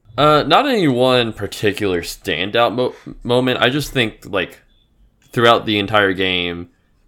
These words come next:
just, it has such good co-op, and how it s-,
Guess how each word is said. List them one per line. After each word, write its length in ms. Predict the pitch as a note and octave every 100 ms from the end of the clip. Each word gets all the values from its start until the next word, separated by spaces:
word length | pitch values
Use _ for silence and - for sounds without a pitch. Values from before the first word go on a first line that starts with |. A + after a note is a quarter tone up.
| _
just, 240 | G2 - - _ _ -
it 200 | G2+ - A2
has 260 | A2+ G#2+
such 280 | - C3+ -
good 200 | A2 F2+
co-op, 540 | - F#2+ E2+ D#2 - -
and 540 | F#2 F2+ F2 E2+ E2 E2 _ _ _ _
how 160 | - A2+
it 100 | G#2+
s-, 200 | -